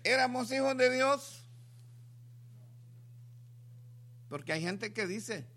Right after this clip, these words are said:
"Allá afuera, compruébele allá afuera." compruébele. Antes éramos hijos de Dios. Pero aquí, ¿qué dice?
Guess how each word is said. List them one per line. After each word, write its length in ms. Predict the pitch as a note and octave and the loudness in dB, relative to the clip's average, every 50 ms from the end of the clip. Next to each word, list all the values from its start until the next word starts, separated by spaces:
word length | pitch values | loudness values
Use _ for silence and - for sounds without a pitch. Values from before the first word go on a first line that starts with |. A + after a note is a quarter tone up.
| - - - | -20 -12 -10
"Allá 220 | - A2+ G#2+ G#2+ | -6 -6 -6 -8
afuera, 400 | - - E3 A#3+ B3+ G#3 - - - - - - - - | -6 -4 -2 -2 -2 -4 -6 -10 -14 -20 -20 -20 -20 -6
compruébele 800 | - D#3 E3+ F3 D#3+ - D#3 E3 F3+ F#3+ G#3 A#3 B3 B3 B3 B3 | 0 0 0 2 0 0 2 6 8 8 8 8 6 6 6 6
allá 180 | A#3+ A#3+ A#3 A#3 | 6 6 6 6
afuera." 480 | G#3 G#3 A#3+ C4+ C4+ G#3+ C#3 - - - - - - - - - - - - - - - - - - - - - - - - - - - - - - - - - - - - - - - - - - - - | 6 6 6 6 6 6 4 0 -6 -14 -16 -16 -16 -16 -16 -20 -20 -20 -20 -20 -20 -20 -20 -20 -20 -20 -20 -20 -20 -20 -20 -20 -20 -20 -20 -20 -20 -20 -20 -20 -20 -20 -20 -20 -20 -20 -20 -20 -20 -14 -2
compruébele. 800 | F3 E3 E3+ D3+ - E3+ F#3+ A3 A#3+ B3+ B3 A3+ F#3+ C#3 G2+ - - - - - - - - - - - - - - - - - - - - - - - - - - - - - - - | -2 -2 -2 0 -2 0 2 4 6 6 4 4 4 0 0 -2 -10 -18 -20 -20 -20 -20 -20 -20 -20 -20 -20 -20 -20 -20 -20 -20 -20 -20 -20 -20 -20 -20 -20 -20 -20 -20 -20 -20 -6 4
Antes 360 | - E3 G3+ G3+ - B3 B3 | 6 6 6 6 4 2 4
éramos 420 | B3 B3 A#3+ A#3 A#3 A#3 A#3 A3+ B3+ | 6 6 6 6 4 4 0 0 0
hijos 260 | A#3+ B3 A#3+ B3 A#3 | 2 2 4 4 4
de 120 | A3 A3+ G#3+ | 4 2 4
Dios. 440 | A3 A#3+ C4 C#4+ C#4 - - - - - - - - - - - - - - - - - - - - - - - - - - | 4 6 4 4 4 0 -8 -14 -18 -20 -20 -20 -20 -20 -20 -20 -20 -20 -20 -20 -20 -20 -20 -20 -20 -20 -20 -20 -18 0 6
Pero 280 | F3+ G3+ G3+ G3 G3 | 8 8 10 10 8
aquí, 280 | F#3 - - G#3+ A3+ - | 6 6 2 -2 -4 2
¿qué 180 | G#3 A#3+ B3 A#3 | 4 4 6 6
dice? 460 | A#3+ C4 C4 A#3 A#3 F3+ C3 G2+ | 4 2 0 -2 -2 -4 -4 -6